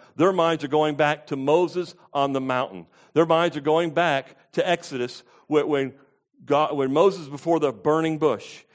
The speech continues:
And Moses is like, "You want me to be a mouthpiece? Who am I?" And God's response is, "Tell him I am sent you." Wow. Perfect, beautiful, first of seven references to his deity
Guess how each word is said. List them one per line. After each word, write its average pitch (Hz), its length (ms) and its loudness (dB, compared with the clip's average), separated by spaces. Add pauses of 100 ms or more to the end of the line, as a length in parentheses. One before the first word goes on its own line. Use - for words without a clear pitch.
(240)
And 147 160 0
Moses 160 400 2
is 135 40 -12
like, 143 400 -2
"You 156 140 -10
want 127 140 -6
me 131 120 -10
to 139 80 -12
be 110 120 -8
a 98 40 -8
mouthpiece? 143 760 -10
Who 147 220 0
am 139 100 -2
I?" 120 280 -2
And 90 180 -16
God's 120 260 -4
response 120 500 -8
is, 117 400 -12 (1120)
"Tell 127 260 -4
him 101 220 -6
I 98 200 -6 (100)
am 87 400 -10 (100)
sent - 440 -20
you." 62 180 -20 (2000)
Wow. - 320 -20 (1700)
Perfect, - 600 -12
beautiful, 98 600 -10
first - 440 -8
of 87 140 -18
seven 113 380 -10
references 101 520 -12
to 98 140 -20
his 92 160 -16
deity 85 420 -14